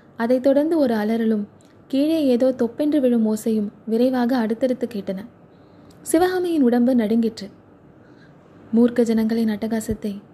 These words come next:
கேட்டாயல்லவா சிவகாமி? இங்கே இருந்து இந்த மூர்க்க ஜனங்களால் நீ கொல்லப்பட வேண்டுமா? என்னுடன் வரமாட்டாயா?" என்றார் நாகநந்தி. நாகநந்தி கூறுவது உண்மைதான் என்ற நம்பிக்கை சிவகாமிக்கு உண்டாயிற்று.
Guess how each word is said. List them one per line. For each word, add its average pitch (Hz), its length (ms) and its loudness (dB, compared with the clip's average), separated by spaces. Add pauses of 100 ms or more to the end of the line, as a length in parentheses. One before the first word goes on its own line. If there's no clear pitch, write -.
கேட்டாயல்லவா 233 560 0
சிவகாமி? 208 580 -4 (500)
இங்கே 240 260 4
இருந்து 269 280 2
இந்த 240 200 2
மூர்க்க 254 300 0
ஜனங்களால் 240 440 0
நீ 226 140 -2
கொல்லப்பட 226 420 -2
வேண்டுமா? 202 420 -4 (560)
என்னுடன் 226 420 2
வரமாட்டாயா?" 220 640 -2 (720)
என்றார் 220 360 0
நாகநந்தி. 202 560 -2 (680)
நாகநந்தி 320 540 2
கூறுவது 220 520 0 (200)
உண்மைதான் 277 440 2
என்ற 233 220 2
நம்பிக்கை 214 420 -4
சிவகாமிக்கு 220 600 -4
உண்டாயிற்று. 190 460 -10